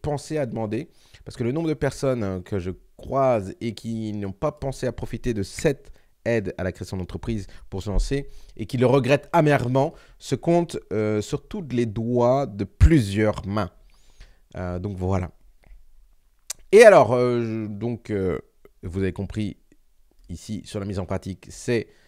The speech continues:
euh, mise en pratique de créer votre entreprise, mise en pratique de faire la demande acre. Et alors là, ici, il n'y a pas de mise en pratique, mais c'est pour votre information personnelle parce que ça a un, un impact direct sur votre activité, euh, si vous vendez de la formation. C'est,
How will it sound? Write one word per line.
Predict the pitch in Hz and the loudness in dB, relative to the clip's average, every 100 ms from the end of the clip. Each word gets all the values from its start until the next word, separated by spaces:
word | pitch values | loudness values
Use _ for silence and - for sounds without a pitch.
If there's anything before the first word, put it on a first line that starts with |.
| _ _ - | _ _ -14
euh, | 80 76 69 69 58 | -10 -10 -10 -12 -8
mise | 104 | -4
en | 113 | -2
pratique | 113 104 110 | -2 -4 -4
de | 90 | -6
créer | 85 92 | -6 -4
votre | 92 | -4
entreprise, | 87 82 110 147 135 - | -6 -6 -4 -4 -4 -10
mise | 95 117 110 | -6 -4 -2
en | 120 | -2
pratique | 117 - 131 131 - - - | -2 -2 -2 -4 -6 -20 -16
de | - 92 90 90 | -6 -2 -2 -2
faire | 85 123 | 0 2
la | 107 | 2
demande | 95 101 98 | 0 -4 -4
acre. | 120 147 - - - - | -2 -2 -4 -18 -18 -6
Et | |
alors | 123 151 | 0 2
là, | 170 165 | 2 0
ici, | - 117 - | -4 -10 -8
il | 139 | -4
n'y | 104 | -4
a | |
pas | - 135 | -2 -4
de | 123 | -4
mise | 107 | -6
en | 110 | -6
pratique, | 117 - 113 | -6 -8 -10
mais | |
c'est | 104 - | -10 -10
pour | 127 | -6
votre | 123 123 | -6 -6
information | 123 117 - | -6 -6 -6
personnelle | 113 120 135 135 | -8 -8 -6 -6
parce | 120 | -6
que | - | -8
ça | 123 117 | -6 -4
a | 117 | -6
un, | - - - - | -8 -20 -20 -10
un | - 151 | 0 2
impact | 175 180 175 | 6 6 6
direct | 156 139 165 175 | 0 4 4 4
sur | - | 2
votre | 135 143 | -2 -2
activité, | 131 135 120 139 117 - - - - | -8 -6 -4 -4 -4 -10 -20 -20 -14
euh, | - 87 | -10 -8
si | - | -8
vous | 104 | -4
vendez | 127 127 | -2 -2
de | |
la | 117 | -2
formation. | 123 113 107 - 147 - _ - - - - - | -4 -4 -4 -6 -8 -8 _ -20 -20 -20 -20 -20
C'est, | - 165 185 | -8 -2 -2